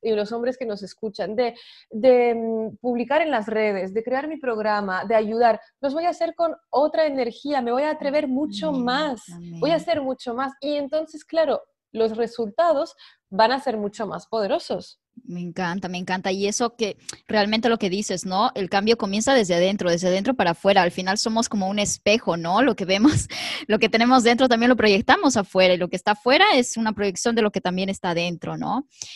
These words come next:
Speaker 2: Y, y algo, y algo que me, me encanta de esto, de tu éxito es inevitable precisamente, que me encanta, que para mí más que una frase es como un mantra, ¿no? Es como un mantra
Speaker 1: Sí, es un
Speaker 2: realmente
Speaker 1: mantra.
Speaker 2: enten-, entender eso, tu éxito es inevitable. ¿Cuál ha sido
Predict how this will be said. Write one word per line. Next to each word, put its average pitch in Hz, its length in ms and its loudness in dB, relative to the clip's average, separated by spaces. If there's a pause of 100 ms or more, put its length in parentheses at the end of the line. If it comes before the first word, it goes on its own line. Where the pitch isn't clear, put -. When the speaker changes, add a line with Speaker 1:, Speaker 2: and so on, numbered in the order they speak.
(120)
Speaker 2:
Y, 226 520 2 (280)
y 233 140 0
algo, 302 400 4
y 247 80 0
algo 302 180 0
que 311 120 2
me, 240 180 2
me 226 120 -6
encanta 254 440 2
de 240 160 2
esto, 254 340 0
de 226 160 2
tu 220 160 0
éxito 254 360 2
es - 120 4
inevitable 220 600 4
precisamente, 214 640 0
que 233 100 2
me 196 60 2
encanta, 247 400 4
que 240 100 -10 (220)
para 190 160 6
mí 208 160 -4
más 208 180 0
que 196 120 -2
una 202 180 0
frase 185 320 0
es 202 80 -4
como 196 180 2
un 202 120 2
mantra, 226 500 8
¿no? 208 100 2
Es - 160 2
como 220 180 2
un 220 120 2
mantra 233 320 6
Speaker 1:
Sí, 226 80 4
es 208 60 4
un 208 60 2
Speaker 2:
realmente 208 280 2
Speaker 1:
mantra. 202 220 -2
Speaker 2:
enten-, 196 160 0 (140)
entender 208 540 2
eso, 208 240 -2
tu 196 180 -4
éxito 208 400 -2
es 202 200 -2
inevitable. 185 640 -2 (580)
¿Cuál 330 280 6
ha - 20 -2
sido 359 400 2